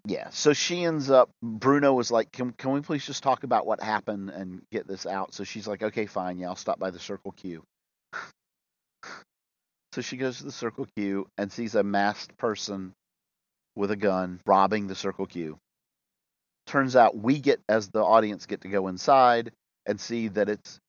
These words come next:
Vic and Bruno, and Bruno knows that it's Vic, and they're just talking at this point. He's like, "You idiot. I, it's a good thing I was here, or you would have screwed up so bad," right? So he's not actually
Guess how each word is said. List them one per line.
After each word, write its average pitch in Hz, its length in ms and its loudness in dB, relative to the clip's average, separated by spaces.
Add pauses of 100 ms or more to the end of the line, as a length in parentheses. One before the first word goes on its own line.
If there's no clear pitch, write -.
(180)
Vic 107 580 0
and 98 340 -4
Bruno, 95 640 -2 (400)
and 98 420 -4
Bruno 120 300 0
knows 113 380 2
that 104 160 -2
it's - 180 -8
Vic, 98 440 -6 (140)
and 90 420 -10 (580)
they're 113 180 0
just 110 340 -10
talking 120 440 0
at - 80 -12
this 117 160 -10
point. 120 220 -6
He's 131 120 -8
like, 135 140 -6 (100)
"You 165 220 -10
idiot. 147 400 -2 (160)
I, 117 160 -4
it's 123 160 -6
a 123 60 -2
good 131 200 -2
thing 123 160 -4
I 117 200 2
was 120 220 -4
here, 98 320 -6
or 92 320 -6 (320)
you 117 240 -6
would 120 220 0
have 113 160 -8
screwed 113 320 -4
up 101 180 -2
so 113 200 -2
bad," 95 480 -2
right? 92 260 -6 (420)
So 131 180 2
he's 135 200 -6
not 151 160 6
actually 131 520 2